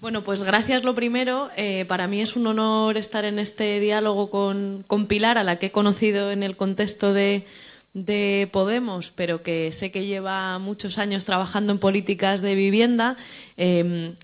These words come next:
tenía ya la buena referencia de un compañero y amigo común, que es Rafa Mayoral.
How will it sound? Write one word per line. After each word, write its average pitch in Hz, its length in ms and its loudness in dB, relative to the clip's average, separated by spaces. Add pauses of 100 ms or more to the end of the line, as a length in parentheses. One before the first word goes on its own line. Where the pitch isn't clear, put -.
tenía 220 340 6
ya 233 140 6
la 202 120 6
buena 208 260 2
referencia 220 840 -2
de 175 580 0
un 190 160 -6
compañero 202 560 -2
y 202 80 0
amigo 196 380 0
común, 208 280 -2
que 208 120 -4
es 190 80 -2
Rafa 190 260 -4
Mayoral. 202 540 -2